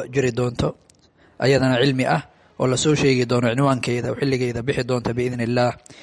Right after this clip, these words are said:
Wixii as'ilo ah, sidaanba nadwada labadeeda faqro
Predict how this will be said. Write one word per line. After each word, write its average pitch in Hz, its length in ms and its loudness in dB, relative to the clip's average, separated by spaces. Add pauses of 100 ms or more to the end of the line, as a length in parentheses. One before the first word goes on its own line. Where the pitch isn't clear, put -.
(240)
Wixii 170 220 4
as'ilo 170 400 2
ah, 156 180 2 (720)
sidaanba 135 480 -2
nadwada 131 460 2 (460)
labadeeda 135 400 4
faqro 127 260 2